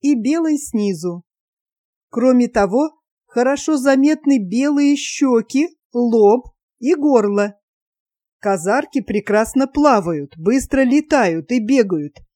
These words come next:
Это спасает их от опасности во время линьки. Гнездятся на морских побережьях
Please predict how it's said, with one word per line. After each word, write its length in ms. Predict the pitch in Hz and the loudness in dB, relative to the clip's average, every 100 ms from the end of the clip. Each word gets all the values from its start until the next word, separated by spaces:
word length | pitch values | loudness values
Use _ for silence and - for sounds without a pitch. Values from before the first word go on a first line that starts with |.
| _ _ _ | _ _ _
Это 360 | - 349 - 311 | -2 -2 0 -4
спасает 880 | - - 226 202 - 240 294 277 - | -4 -2 -2 0 -2 0 0 -2 -6
их 340 | - 247 247 - | -4 -4 -4 -4
от 220 | 220 214 | -4 -2
опасности 760 | 185 208 262 294 294 294 - | -2 0 0 2 0 0 -2
во 180 | 247 196 | 0 0
время 340 | 185 214 247 233 | 2 2 2 2
линьки. 580 | 214 208 180 - 147 147 _ _ _ _ _ _ _ | 0 -2 -4 -8 -8 -12 _ _ _ _ _ _ _
Гнездятся 800 | 190 247 302 262 240 277 - 349 | -2 2 2 2 2 2 0 -2
на 100 | 320 | 2
морских 520 | 240 214 - 311 330 | 2 0 -2 -4 -2
побережьях 720 | - 196 208 190 277 254 277 | -4 -4 -2 -2 -2 -2 -4